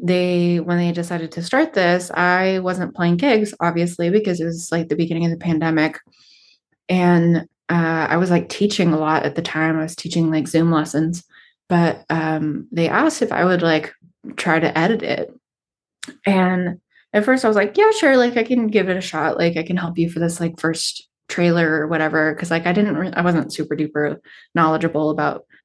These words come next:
recording at that point. Like, I, I, I didn't really know what I was doing with editing. And,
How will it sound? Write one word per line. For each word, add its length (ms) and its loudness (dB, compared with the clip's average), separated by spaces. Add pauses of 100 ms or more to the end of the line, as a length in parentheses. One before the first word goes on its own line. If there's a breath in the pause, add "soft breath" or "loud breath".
(100)
recording 440 4
at 60 2
that 240 2
point. 300 4
Like, 360 0
I, 300 2
I, 180 2 (140)
I 40 0
didn't 200 0
really 160 0
know 100 2
what 100 0
I 80 0
was 140 -4
doing 200 0
with 180 2
editing. 560 -2
And, 580 0